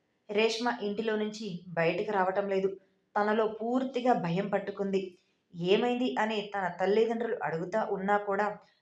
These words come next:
నోరు తెరిచి ఏమీ చెప్పలేకపోతుంది. ఒకవేళ నోరు తెరిచినా కూడా, "నేను ఏ తప్పు చేయలేదు,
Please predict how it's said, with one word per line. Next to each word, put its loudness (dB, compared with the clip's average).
నోరు 4
తెరిచి -2
ఏమీ 6
చెప్పలేకపోతుంది. -2
ఒకవేళ 4
నోరు 2
తెరిచినా -2
కూడా, 0
"నేను 2
ఏ 2
తప్పు -4
చేయలేదు, 0